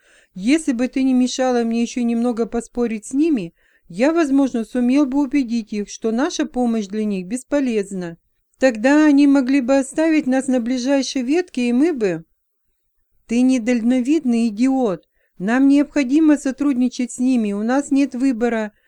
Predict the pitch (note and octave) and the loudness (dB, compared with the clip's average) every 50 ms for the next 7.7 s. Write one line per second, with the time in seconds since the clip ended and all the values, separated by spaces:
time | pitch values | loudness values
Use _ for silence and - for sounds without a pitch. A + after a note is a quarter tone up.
0 | _ _ _ _ - F#3+ G#3 F#3+ G3 C4 D4+ E4+ E4 E4+ E4 D#4 D#4 - D4+ C#4+ | _ _ _ _ -8 -6 -4 -2 2 2 4 4 4 4 2 2 0 0 0 0
1 | B3 C#4 C#4+ C#4 A3 G#3 A3 C4 C4+ - C4+ B3+ A3 C#4 C#4 C4 - D4+ D#4 D#4 | 0 0 0 0 0 0 -2 -2 -4 -2 -4 -4 -2 -2 -2 0 0 -2 -2 -2
2 | C4+ B3+ G#3+ A3 C4+ D4+ C#4+ C#4 A#3 B3 A#3+ B3 B3+ B3 B3 - C#4 C#4+ C4 - | -2 -4 -2 0 0 0 0 2 0 0 0 0 -2 -4 -2 -2 -2 -2 -2 -4
3 | B3+ - A#3 A#3 A#3+ B3 A#3+ A3 G#3+ C4 D4+ E4+ D#4+ - - A3+ F3 D#3 - _ | -6 -4 -2 -2 0 0 -2 -2 -2 0 0 0 -2 -4 -6 -6 -6 -8 -10 _
4 | _ _ _ _ _ - G#3 C#4 C#4+ C4+ D#4 C#4+ D4 D4 C#4 - D4+ C#4 - - | _ _ _ _ _ 0 0 2 2 4 4 4 4 4 4 2 0 0 0 0
5 | F4 F4+ E4+ D#4 C4 C4+ C#4+ C#4 C4+ C#4+ C#4+ B3 - - A3+ G#3+ G#3 G#3 - B3 | 2 2 2 2 2 2 4 4 4 4 4 2 0 -4 -4 -4 -4 -2 -2 -2
6 | C4 B3+ - C#4 C#4 - C#4+ B3+ G#3+ B3+ C4 B3 B3+ C4 B3+ - - C4+ D#4 D4+ | -2 0 0 -2 -2 -2 -4 -4 -2 0 0 0 0 0 -2 -2 -2 0 0 2
7 | C#4 C#4 C4+ B3+ - - B3 A3+ G#3+ F3+ F3 F3+ E3 E3 | 2 0 0 -2 -2 0 0 0 0 -2 -6 -8 -10 -12